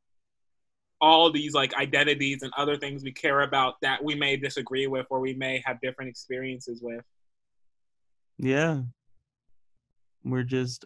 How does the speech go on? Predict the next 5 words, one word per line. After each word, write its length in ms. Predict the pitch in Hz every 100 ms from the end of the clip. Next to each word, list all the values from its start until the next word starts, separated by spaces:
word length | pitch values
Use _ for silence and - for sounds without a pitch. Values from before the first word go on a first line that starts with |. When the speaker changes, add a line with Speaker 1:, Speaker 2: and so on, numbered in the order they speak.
| -
Speaker 2:
all 300 | - 120 127
of 100 | 127 120
us 520 | 120 135 127 123 - -
every 400 | 117 117 120 120
time. 560 | 120 120 123 120 113